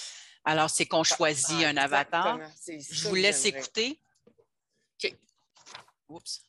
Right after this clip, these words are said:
Speaker 1: Je pense que cette vidéo est fiable parce qu'elle a été publiée sur un réseau télévisé de bonne réputation.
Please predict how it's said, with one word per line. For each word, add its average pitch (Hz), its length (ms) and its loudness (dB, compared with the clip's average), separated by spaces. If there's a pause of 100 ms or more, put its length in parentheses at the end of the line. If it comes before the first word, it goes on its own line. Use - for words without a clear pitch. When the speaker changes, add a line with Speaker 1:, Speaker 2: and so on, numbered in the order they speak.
(1200)
Speaker 1:
Je 156 140 8
pense 165 280 6
que 165 100 4
cette 151 220 8
vidéo 143 400 4
est 131 100 10
fiable 156 520 6
parce - 260 4
qu'elle 143 220 6
a 135 60 8
été 165 260 4
publiée 147 420 2
sur - 200 6
un 139 100 4
réseau 147 340 4
télévisé 147 540 6
de 135 240 4
bonne 156 220 6
réputation. - 540 4